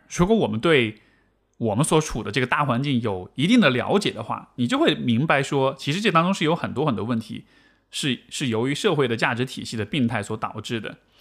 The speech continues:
我举个例子，以前我其实也有做过很多我自己的这个成长经历、家庭的，呃，家庭发展史的这样一种探索，呃，思考了很多，比如说历史的、政治的因素，然后就会发现，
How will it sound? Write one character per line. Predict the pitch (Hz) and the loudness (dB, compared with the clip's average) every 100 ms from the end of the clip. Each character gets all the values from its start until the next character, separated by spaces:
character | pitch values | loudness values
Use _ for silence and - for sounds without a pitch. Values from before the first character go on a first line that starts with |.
| - - _ | -20 -20 _
我 | 190 | -2
举 | 220 143 | 2 2
个 | |
例 | 180 277 | 2 0
子， | 143 117 | 0 -4
以 | 104 | -4
前 | 120 175 | -2 0
我 | 120 | -2
其 | - | -2
实 | 170 | -4
也 | |
有 | 127 110 | -4 2
做 | 165 | 2
过 | 127 120 | 4 2
很 | 117 98 | 0 -2
多 | 117 | -2
我 | 110 | -2
自 | 101 - | -4 -4
己 | 127 - | -6 -8
的 | 104 | -10
这 | 98 - 117 | -10 -8 -6
个 | 113 | -2
成 | 120 | 0
长 | 139 | 0
经 | 110 127 | 0 0
历、 | 113 | 0
家 | 131 131 | 0 0
庭 | 123 | 0
的， | 107 110 104 - - - - | 0 -2 -4 -16 -20 -20 -4
呃， | 101 92 107 | -2 -2 -6
家 | - 143 | 0 2
庭 | 143 120 120 | 4 4 4
发 | 117 131 139 | 4 4 4
展 | 120 | 2
史 | 139 - | 0 -4
的 | 101 | -6
这 | 131 | -4
样 | 113 | -4
一 | |
种 | 104 104 | -6 -10
探 | - 190 123 | -4 -2 -2
索， | - 104 - - _ _ _ | -4 -10 -12 -20 _ _ _
呃， | 110 95 90 - | -2 -2 -4 -12
思 | - - 269 | -8 -4 2
考 | 151 | 4
了 | |
很 | 156 | 4
多， | 110 117 | 2 0
比 | 117 | 0
如 | 117 | -2
说 | 131 | -2
历 | 165 135 | -2 -4
史 | - | -6
的、 | 107 | -10
政 | 107 220 147 | -4 0 0
治 | 127 | -2
的 | 113 | 2
因 | 120 | 2
素， | 131 117 | 0 -2
然 | 117 | 2
后 | 240 | 2
就 | 269 | 4
会 | 196 | 0
发 | 214 226 | 4 4
现， | 220 156 92 | 4 2 0